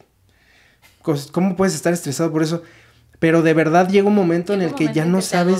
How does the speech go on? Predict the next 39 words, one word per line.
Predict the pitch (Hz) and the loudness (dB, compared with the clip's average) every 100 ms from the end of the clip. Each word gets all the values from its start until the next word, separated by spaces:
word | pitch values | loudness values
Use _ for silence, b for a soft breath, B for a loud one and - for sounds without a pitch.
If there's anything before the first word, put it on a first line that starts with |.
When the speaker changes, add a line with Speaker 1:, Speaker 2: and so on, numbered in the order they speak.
| 196 | -4
Speaker 2:
agobia | 196 190 | -10 -10
todo. | 185 175 147 | -10 -6 -8
Speaker 1:
sí, | 139 - | -8 -14
sí, | - 151 143 139 | -10 -6 -4 -2
ya | 139 | -2
es | 147 | -2
Speaker 2:
Todo. | 180 | -4
Speaker 1:
así | - 151 | -6 -8
como, | 151 147 160 | -6 -4 -2
"No | 208 | 2
manches, | 240 233 233 | 2 0 0
se | 208 | 0
me | 196 | 0
acabó | 190 196 | 2 2
el | 214 | 4
café | 254 247 285 349 - B B B | 2 4 2 2 -2 B B B
y | 196 190 | 0 2
tengo | 233 277 - | 2 2 2
que | 277 | 0
ir | |
a | 269 | 2
comprar | 214 214 233 | 0 2 2
más", | 262 294 226 | 4 2 0
y | 190 | 0
ya | 190 | 2
es | 190 - | 0 -4
así | 160 - 208 220 | -6 -2 0 0
un | 208 | 2
estrés, | 220 214 208 220 - - | 2 2 2 2 -2 -8
eh, | 160 | -6
le | 160 | -2
dices | 156 170 208 | 0 -2 -2
a | 160 | -2
alguien | 180 220 | 0 -2
y | - | -4
te | 143 | -6
dice | 151 | -6
así | 165 160 | -10 -10
como, | 170 151 - | -8 -8 -10